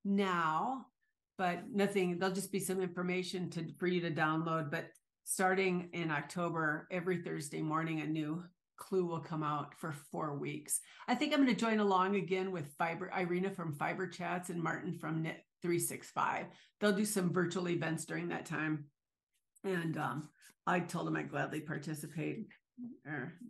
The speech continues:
again, it's not like they called me and asked me, but I will participate. Why do I love these grays? Now, you know what I have on standby in case he calls for a shock of color?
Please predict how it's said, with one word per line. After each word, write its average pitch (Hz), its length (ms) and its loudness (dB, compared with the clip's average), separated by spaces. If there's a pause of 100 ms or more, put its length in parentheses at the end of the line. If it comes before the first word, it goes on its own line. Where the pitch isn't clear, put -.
(520)
again, 165 320 -6
it's - 140 -14
not 160 80 -4
like 160 140 -6
they 139 120 -6
called 151 320 -4
me 147 80 -4
and 135 80 -4
asked 160 220 -6
me, - 140 -8
but - 200 -8 (260)
I 254 120 4
will 269 100 6
participate. 202 800 -2 (460)
Why 240 200 2
do 302 80 2
I 349 120 6
love 359 340 4
these 359 220 0 (100)
grays? 330 560 -2 (380)
Now, 269 320 4 (160)
you 240 120 0
know 285 60 2
what 277 80 2
I 247 60 4
have 233 260 4
on 214 140 2
standby 196 640 2
in 185 200 -4
case 180 220 -6
he 175 80 -4
calls 160 320 -2
for 160 140 -6
a 151 100 -4
shock 151 420 -2
of 151 160 -8
color? 156 480 -8